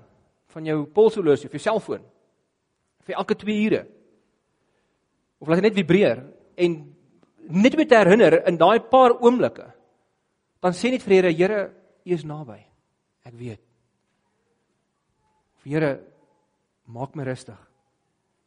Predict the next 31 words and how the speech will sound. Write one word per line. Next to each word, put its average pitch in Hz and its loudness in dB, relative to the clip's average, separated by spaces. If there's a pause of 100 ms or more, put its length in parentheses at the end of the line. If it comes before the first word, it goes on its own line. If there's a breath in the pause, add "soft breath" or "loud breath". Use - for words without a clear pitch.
(640)
Sodat 160 -6
jy 175 0
kan 170 0
bewus 175 0
bly 117 -14 (360)
van 151 -12
die 160 2
teenwoordigheid 160 2
van 151 -12
die 139 -6
lewende 143 -4
Here 120 -6 (1300)
in 139 -10
hierdie 135 -4
tyd. 135 -2
Jy 175 8 (120)
het 165 0
la-, 156 4
laas 156 2
week, 160 0 (600 soft breath)
uh, 139 2
verduidelik 165 2
in 160 -6 (200)
Johannes 151 -4
tien 156 -6 (160)
oor 143 -6
die 143 -14
stem 170 -2
van 160 -6
die 143 -4
herder. 147 -4